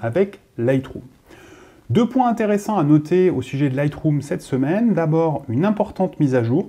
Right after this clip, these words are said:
sur les outils, euh, de masquage de Lightroom, avec notamment un outil de sélection automatique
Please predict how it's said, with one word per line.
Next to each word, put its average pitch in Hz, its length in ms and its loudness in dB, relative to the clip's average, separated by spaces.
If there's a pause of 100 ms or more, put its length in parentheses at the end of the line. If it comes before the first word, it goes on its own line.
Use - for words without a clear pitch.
sur - 240 -6
les 127 160 -2
outils, 139 400 -4
euh, 110 140 -2
de 107 80 -4
masquage 120 580 -2
de 107 240 2
Lightroom, 175 480 0 (400)
avec 131 240 -2
notamment 175 420 0
un 143 80 2
outil 139 200 -2
de 117 100 -2
sélection 160 460 -2
automatique 135 760 -4